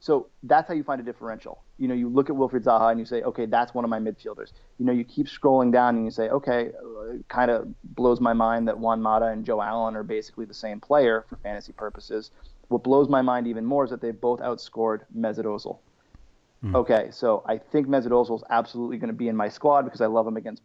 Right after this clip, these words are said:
Speaker 1: Bournemouth. Do I think that Joe Al-, excuse me, that, um, Juan Mata at West Ham is gonna be underowned because West Ham is maybe perceived as being a little bit more defensive, or Manchester United are,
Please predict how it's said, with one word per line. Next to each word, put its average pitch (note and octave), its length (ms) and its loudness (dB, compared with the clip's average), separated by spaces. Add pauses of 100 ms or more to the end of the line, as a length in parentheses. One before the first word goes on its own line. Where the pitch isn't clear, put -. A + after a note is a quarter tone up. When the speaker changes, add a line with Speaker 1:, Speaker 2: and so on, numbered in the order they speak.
Speaker 1:
Bournemouth. C3+ 500 0 (800)
Do B2+ 180 -2
I A#2 200 2 (200)
think E3+ 280 -6
that C3 180 -6
Joe A#2 320 2
Al-, D3+ 500 0
excuse C3 320 -4
me, B2 120 -4
that, A2+ 380 -2
um, A2 500 -2 (1080)
Juan A#2+ 260 0
Mata D3+ 420 4
at A2 140 -8
West F3 400 -8
Ham B2 400 -8 (580)
is A#2+ 140 -4
gonna C#3 160 0
be C3 140 0
underowned C3 680 0
because A2+ 720 2
West A#2 380 -2
Ham A2+ 260 -4
is A2 160 -8
maybe A#2 320 0
perceived A2+ 480 0
as A#2 100 2
being A2+ 240 4
a A2 40 4
little A2+ 180 4
bit A2 160 2
more A2+ 160 4
defensive, D#3 800 2
or A2 240 0
Manchester A#2 480 -6
United A2+ 360 2
are, A2 200 0